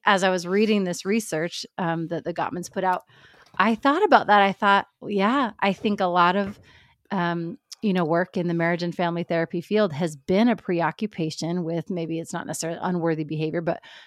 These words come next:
but the, the behavioral, you know, cycles. And not that we can't look at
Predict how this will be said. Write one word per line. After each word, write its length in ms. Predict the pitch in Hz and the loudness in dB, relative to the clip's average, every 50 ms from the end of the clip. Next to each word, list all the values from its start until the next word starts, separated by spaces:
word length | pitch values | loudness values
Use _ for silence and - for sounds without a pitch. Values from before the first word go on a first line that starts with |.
| - _ _ - | -20 _ _ -4
but 320 | 160 196 180 175 - - _ | 0 0 0 0 0 -4 _
the, 480 | 196 170 - 185 175 170 170 170 165 - _ _ | -8 -4 -2 0 2 2 0 0 -4 -6 _ _
the 60 | 196 | -12
behavioral, 960 | 160 196 190 - - 170 185 190 185 175 185 180 180 170 165 165 165 160 - - _ | -8 -8 -8 -8 -4 -2 0 0 0 0 0 2 2 2 2 2 0 -2 -4 -8 _
you 120 | 208 185 | -6 -6
know, 180 | 160 160 160 160 | -4 -4 -6 -6
cycles. 640 | - - - 156 170 170 - 165 160 160 160 - - _ - - _ _ _ _ _ _ _ - | -6 -4 -2 -2 -2 -2 -4 -4 -6 -6 -6 -10 -14 _ -20 -20 _ _ _ _ _ _ _ -4
And 80 | 208 214 | -2 0
not 180 | 233 247 240 | 0 0 0
that 100 | - - | 0 0
we 100 | - 202 - | 0 -2 -2
can't 260 | - 196 202 190 - 185 | -2 -2 -2 -2 -2 -2
look 240 | 190 196 202 208 - | -2 -2 -2 -2 -2
at 240 | 185 170 165 - | -2 -2 -2 -4